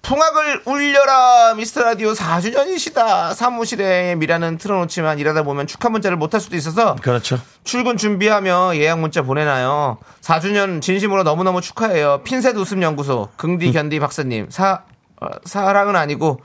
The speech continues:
Speaker 1: 좋아합니다. 미라 최고.
Speaker 2: 감사합니다.
Speaker 1: 보내주셨습니다.
Speaker 2: 네. 팔일일육 님, 윤정수 씨, 남창희 씨 축하드립니다. 우리 회사 언니들이 다 듣고 있습니다. 제가 말을 했어요. 미스터 라디오 없으면 마늘 없는 삼겹살,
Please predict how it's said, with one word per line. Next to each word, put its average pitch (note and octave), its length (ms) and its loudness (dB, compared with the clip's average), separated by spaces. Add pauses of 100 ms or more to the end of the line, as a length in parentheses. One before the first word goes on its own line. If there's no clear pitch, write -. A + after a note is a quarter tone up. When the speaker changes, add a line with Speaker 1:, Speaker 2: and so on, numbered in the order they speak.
(120)
Speaker 1:
좋아합니다. D#3 540 0 (160)
미라 D#3+ 240 0
최고. - 480 0 (480)
Speaker 2:
감사합니다. F#2+ 1080 -2 (140)
Speaker 1:
보내주셨습니다. A2+ 500 -4
Speaker 2:
네. C3 460 2 (420)
팔일일육 A3 680 4
님, B2+ 280 2
윤정수 C3+ 440 2
씨, E3+ 240 -2
남창희 A#2+ 400 0
씨 G#2 140 -6
축하드립니다. G#2 600 -4
우리 C3 140 0
회사 C#3 160 0
언니들이 B2+ 420 0
다 B2+ 180 -2
듣고 G#2+ 280 -4
있습니다. - 640 -8
제가 A#2+ 200 0
말을 G#2+ 260 0
했어요. - 320 -6 (640)
미스터 B2 260 0
라디오 F3 200 4
없으면 F3+ 320 0
마늘 D3 280 2
없는 F#3 280 2
삼겹살, A#2+ 800 -2